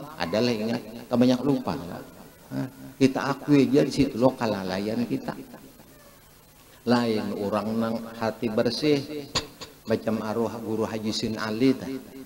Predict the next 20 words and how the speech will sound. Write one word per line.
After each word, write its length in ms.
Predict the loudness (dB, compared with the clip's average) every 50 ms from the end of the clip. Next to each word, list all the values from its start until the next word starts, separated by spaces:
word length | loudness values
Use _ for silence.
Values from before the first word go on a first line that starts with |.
| -18 -20 -20 -20 -20 -20 -20 -20 -4 2
Tuh, 400 | 4 4 4 2 -6 -10 -10 -10 -12 -16 -18 -18 -18 -18 -6 -2
Abah 400 | -2 0 0 0 0 0 0 0
Sidin 560 | -2 -4 -2 -2 -2 0 0 0 0 0 0
tuh 80 | 0 0
guru 400 | 0 2 2 2 4 2 0 0
ali 320 | -2 -4 -4 -2 -2 -2 -2 -2
ulama 480 | -2 0 2 2 0 0 -2 -4 -4 -4
besar 400 | -6 -4 -2 -2 -2 -2 -6 -8 -10 -14 -14 -16 -18 -20 -12 -8
di 80 | -4
Makkah, 400 | 0 0 0 -2 -4 -6 -6 -6 -6 -8 -16 -18 -18 -18 -18 -20 -20 -20 -14 -4 -2
murid 480 | 0 0 2 4 4 2 2 0 -6 -6
Syekh 400 | 0 0 0 0 0 -4 -2 -2
Bakri 400 | -2 -2 -2 -6 -8 -6 -6 -4
Sato. 640 | -4 -4 -4 -6 -8 -12 -12 -12 -14 -18 -20 -20 -20 -20 -20 -20 -20 -20 -20 -20 -18 -6 -6
Itu 340 | -6 -4 0 2 2 2 0 -2 -8 -12 -14 -14 -16 -18 -20 -20 -18 -12
Syekh 320 | 0 2 2 2 2 0
Bakri 320 | -2 -2 -2 -2 -6 -6 -6
Sato 480 | -2 0 0 -2 0 2 2 2 4
mensarohakan 1120 | 4 4 4 4 2 0 0 -2 -2 -2 -2 -4 -2 -2 -4 -4 -4 -4 -4 -4 -4 -4 -6
kitab 320 | -6 -8 -6 -6 -8 -8